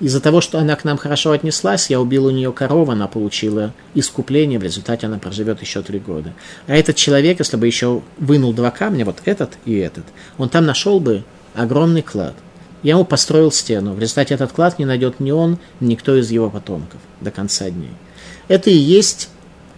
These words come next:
«Кило махшавотай махшавотухем, вело даркехем драхай». «Не мои мысли, ваши мысли, не ваши пути, мои пути», то, что пророк говорит. Мы видим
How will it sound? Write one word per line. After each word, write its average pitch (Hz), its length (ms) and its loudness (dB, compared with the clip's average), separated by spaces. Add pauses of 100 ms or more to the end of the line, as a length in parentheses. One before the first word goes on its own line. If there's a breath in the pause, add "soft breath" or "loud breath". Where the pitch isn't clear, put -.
«Кило 170 380 8
махшавотай 160 600 4
махшавотухем, 147 760 0
вело 143 160 2
даркехем 135 500 -4
драхай». 120 420 -6 (260 loud breath)
«Не 156 280 8
мои 170 300 8
мысли, 170 420 6
ваши 156 340 2
мысли, 143 340 0
не 120 140 2
ваши 120 260 -2
пути, 117 280 -6
мои 113 180 0
пути», 117 300 -6
то, 117 120 -6
что - 180 -8
пророк 110 400 -2
говорит. 107 400 -2 (280 loud breath)
Мы 160 320 8
видим 208 560 4